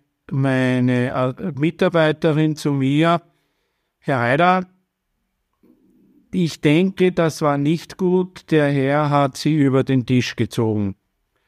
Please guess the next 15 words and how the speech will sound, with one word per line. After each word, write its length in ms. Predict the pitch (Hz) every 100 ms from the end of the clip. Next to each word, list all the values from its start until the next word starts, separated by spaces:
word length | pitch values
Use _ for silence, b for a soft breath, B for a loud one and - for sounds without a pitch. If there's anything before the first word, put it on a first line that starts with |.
| _ _ _ _ _
Das 180 | 165 156
muss 340 | 175 220 208
man 160 | 214 190
sich 280 | 185 180 165
mal 240 | 156 143
trauen. 540 | - 120 117 151 220 185
Heute 440 | 143 151 170 180
noch 220 | 175 156
immer, 760 | 165 160 175 180 175 170 170 170
äh, 400 | 170 151 147 147
Respekt, 840 | 147 143 131 139 147 170 - _ -
äh, 360 | 147 143 143 135
für 640 | - 139 139 135 135 135
diese 320 | 127 139 120 127
Mitarbeiterin. 960 | 139 - 196 180 175 - 180 196 226